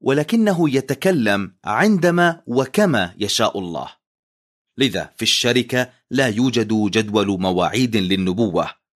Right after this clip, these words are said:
بل هي شيء يحدث وحسب. وهذا سخيف في ضوء ما جاء في رسالة كورنثوس الأولى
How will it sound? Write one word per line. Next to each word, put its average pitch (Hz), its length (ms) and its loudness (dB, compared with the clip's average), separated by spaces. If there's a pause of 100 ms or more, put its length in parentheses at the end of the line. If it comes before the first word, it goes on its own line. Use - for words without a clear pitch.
(120)
بل 87 200 -4
هي 98 280 -2
شيء 165 580 0 (420)
يحدث 131 500 0
وحسب. 98 680 -2 (1160)
وهذا 92 760 0 (120)
سخيف 143 800 0 (640)
في 104 140 -4
ضوء 110 340 2
ما 90 160 0
جاء 95 300 0
في 95 200 -4
رسالة 95 580 -2
كورنثوس 107 500 0
الأولى 95 460 0